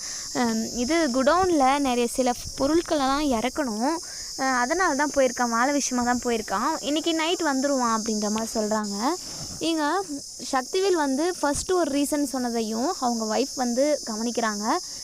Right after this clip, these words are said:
ரெண்டாவதா ஒரு ரீசன் சொன்னதையுமே அவங்க ஒய்ஃப் வந்து கவனிக்கிறாங்க. இதுல ஏதோ ஒரு திருட்டு வேலை இருக்கு,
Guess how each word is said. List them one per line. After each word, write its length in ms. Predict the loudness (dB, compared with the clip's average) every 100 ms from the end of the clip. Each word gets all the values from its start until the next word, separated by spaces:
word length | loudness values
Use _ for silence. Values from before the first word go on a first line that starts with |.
| 0
ரெண்டாவதா 540 | 0 4 2 4 4
ஒரு 380 | 4 4 6 4 4
ரீசன் 340 | 0 0 0
சொன்னதையுமே 580 | 0 -2 -2 -2 -2 -2
அவங்க 340 | -2 -2 0 0
ஒய்ஃப் 180 | -2
வந்து 280 | -4 -4 -2
கவனிக்கிறாங்க. 680 | -2 -2 -2 -2 -2 0 -2 -2 -12 -12 -4
இதுல 260 | 0 2
ஏதோ 360 | 2 2 2 2
ஒரு 220 | 2 0
திருட்டு 280 | 0 -2 0
வேலை 280 | 0 2 2
இருக்கு, 480 | 0 0 2 2